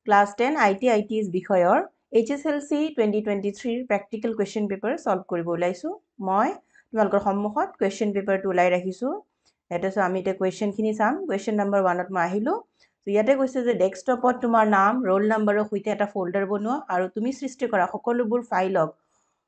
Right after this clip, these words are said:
ফল্ডাৰৰ ভিতৰত সঞ্চয় কৰা। চ' প্ৰথমতে আমি কি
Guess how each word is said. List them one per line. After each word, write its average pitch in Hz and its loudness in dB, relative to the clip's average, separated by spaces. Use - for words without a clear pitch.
ফল্ডাৰৰ 220 4
ভিতৰত 196 2
সঞ্চয় 208 -2
কৰা। 151 -2
চ' 240 -4
প্ৰথমতে 240 0
আমি 247 2
কি 247 -2